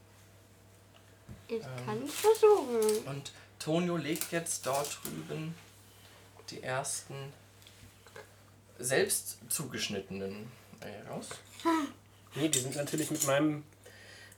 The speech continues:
Speaker 3: mit meinem Auto-Ausstechförmchen gemacht.
Speaker 2: Ah ja, ach so, natürlich.
Speaker 3: Das mir der Weihnachtsmann geschenkt hat.
Speaker 2: Ja.
Speaker 1: Und ich hab Freiheit bekommen,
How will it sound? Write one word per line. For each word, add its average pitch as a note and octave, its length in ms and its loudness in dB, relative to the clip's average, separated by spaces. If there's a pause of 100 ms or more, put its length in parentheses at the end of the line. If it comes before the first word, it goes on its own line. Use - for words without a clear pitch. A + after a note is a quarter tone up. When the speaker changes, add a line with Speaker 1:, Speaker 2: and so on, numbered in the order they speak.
Speaker 3:
mit C#3 80 -8
meinem C3+ 380 0
Auto-Ausstechförmchen C3 1200 2
gemacht. A#2 300 -2
Speaker 2:
Ah B2 240 6
ja, G#2 260 2
ach - 80 -6
so, A2+ 180 -2
natürlich. G#2+ 500 -6
Speaker 3:
Das D#4 300 6
mir C#3+ 100 4
der D3 120 10
Weihnachtsmann D3 420 6
geschenkt B2+ 360 -4
hat. B2+ 120 -8 (120)
Speaker 2:
Ja. C#4 220 0 (1800)
Speaker 1:
Und C#4+ 160 6
ich E4+ 180 4
hab G4+ 100 8 (160)
Freiheit F4 540 6
bekommen, F#4 460 10